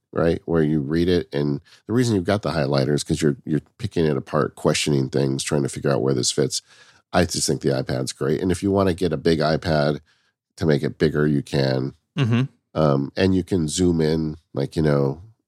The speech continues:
Speaker 1: um, th-, this is one thing I haven't needed since I stopped practicing law is the zoom as often 'cause, like, most technical documentation I read these days is printed like a human can read it. Uh,
Speaker 2: <laughs>
Speaker 1: lawyers put these contracts together with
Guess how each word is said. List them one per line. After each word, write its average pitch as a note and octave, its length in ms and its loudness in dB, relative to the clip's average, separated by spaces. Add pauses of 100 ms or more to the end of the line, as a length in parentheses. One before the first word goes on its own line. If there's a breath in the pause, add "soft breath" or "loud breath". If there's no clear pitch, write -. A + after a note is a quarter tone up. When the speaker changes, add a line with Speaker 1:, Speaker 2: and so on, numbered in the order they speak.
Speaker 1:
um, A2+ 360 -8
th-, A#2+ 180 2
this B2 160 0
is G#2+ 140 0
one G2 160 0
thing F#2+ 160 2
I D#2 120 2
haven't G2 420 2
needed C2+ 280 -2
since - 140 -6
I - 20 -2
stopped - 280 -4
practicing C#2 320 -4
law C#2 220 -2
is D2 140 -4
the D2 100 -2
zoom D#2 320 2
as C2 120 -4
often D2 360 -6
'cause, C2 260 -6 (480 loud breath)
like, D2+ 260 0
most F#2+ 320 2
technical G2+ 400 -2
documentation C#2+ 640 -2
I C#2 40 2
read D2 200 0
these B1+ 180 -2
days B1+ 300 -4
is C#2+ 140 -2
printed D2 580 -2
like C2+ 220 -4
a C2+ 80 -2
human D#2 340 2
can C#2 160 -2
read D#2+ 260 0
it. C#2 220 0
Uh, F2 320 4
Speaker 2:
<laughs> - 560 -2
Speaker 1:
lawyers G#2 580 2 (120)
put G#2+ 200 4
these F2+ 280 2
contracts G2+ 680 0
together D2+ 440 2
with D#2 200 0